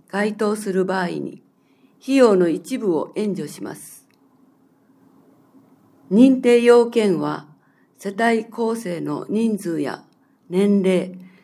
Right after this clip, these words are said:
所得などで異なるため、申請しても支給できない場合もあります。必要な書類も各家庭で異なりますので、まずは相談ください。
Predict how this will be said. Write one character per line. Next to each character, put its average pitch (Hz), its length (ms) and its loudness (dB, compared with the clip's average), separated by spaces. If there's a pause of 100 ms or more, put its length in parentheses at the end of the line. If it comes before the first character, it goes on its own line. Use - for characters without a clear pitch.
所 220 160 -8
得 254 280 2
な 233 160 2
ど 175 140 -2
で - 300 -6
異 190 220 -6
な 226 140 -2
る 185 140 -6
た 139 140 -14
め、 143 280 -12 (720)
申 277 300 2
請 262 220 2
し 254 100 -8
て 233 140 0
も 175 340 -2 (280)
支 220 220 -12
給 262 240 -2
で 233 140 2
き 262 140 -6
な 247 120 0
い 165 100 0
場 170 200 -4
合 175 120 -2
も 196 180 -2
あ 160 80 -4
り 151 100 -6
ま 147 160 -12
す。 - 280 -20 (1160)
必 - 300 -6
要 269 180 4
な 247 140 2
書 208 180 2
類 196 220 2
も - 320 -6 (340)
各 233 300 -2
家 190 140 -4
庭 196 260 6
で 185 240 6
異 226 280 -8
な 226 140 -2
り 226 120 -6
ま 214 460 -6
す 208 160 -6
の 156 140 -2
で、 - 280 -8 (540)
ま 262 180 4
ず 240 120 2
は 160 300 -4
相 196 240 -6
談 214 240 -4
く 202 80 -12
だ 196 160 -4
さ 190 200 -4
い。 - 120 -10